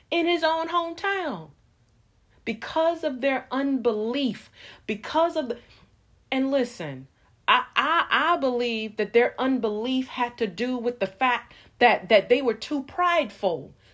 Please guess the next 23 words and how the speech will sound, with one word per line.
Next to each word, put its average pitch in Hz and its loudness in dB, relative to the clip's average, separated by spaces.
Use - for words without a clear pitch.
to 285 0
admit 240 0
that, 190 4
"Yeah, 220 4
man, 196 -2
we 233 -4
might 220 -2
have 190 -4
played 208 -4
football 214 2
together." 175 0
You 175 -4
know, 165 -4
I'm 170 -6
talking 180 -6
about 156 -6
them 202 0
and 180 -2
Jesus, 180 -8
which 294 -2
I 254 4
know 202 0
Jesus 185 -6